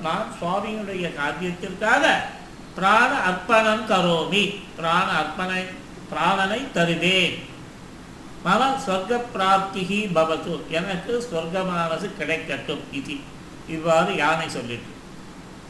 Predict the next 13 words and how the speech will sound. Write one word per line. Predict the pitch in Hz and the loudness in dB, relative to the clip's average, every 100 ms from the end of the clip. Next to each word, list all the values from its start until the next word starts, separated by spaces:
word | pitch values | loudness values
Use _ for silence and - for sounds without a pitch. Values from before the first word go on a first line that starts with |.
| 107 | -10
ஏதத் | 127 170 175 208 - | 0 0 2 -2 -2
சர்வே | - 135 147 180 196 214 | -4 -4 0 2 4 2
ஸ்ருத்வா | 208 180 170 - 196 190 165 147 - | 0 -2 -4 0 4 6 6 4 -2
கிருதனகஹ, | 156 160 185 175 160 151 139 - - - - - - - | -4 -2 0 0 0 0 0 -4 -12 -16 -18 -18 -18 -12
இவ்வாறு | 160 147 180 202 220 | -10 -4 2 4 4
அனைத்து | 160 139 180 208 202 170 202 170 143 131 - - - | 2 0 -2 -6 -8 -4 -2 0 -2 -6 -12 -14 -6
வார்த்தைகளையும் | 135 196 196 214 196 190 185 180 170 165 | 0 0 0 -4 -2 -2 -2 -4 -6 -8
கேட்ட | 143 151 151 - 151 120 - - - - - - - - - - - - | -6 -6 -8 -6 -4 -2 -4 -12 -16 -16 -18 -16 -16 -16 -18 -18 -18 -10
ஒட்டகமானது, | 135 131 196 185 170 156 156 156 170 135 - | -8 -2 0 2 2 2 0 -2 -4 -4 -8
சர்வே | - 147 147 180 220 233 | -8 -4 -2 0 0 0
அபி | 202 214 196 160 135 | -2 -2 -4 -6 -2
மாம் | 170 196 208 - - | 0 2 0 -4 0
காதது, | 185 180 190 180 196 | 2 2 -2 -6 -8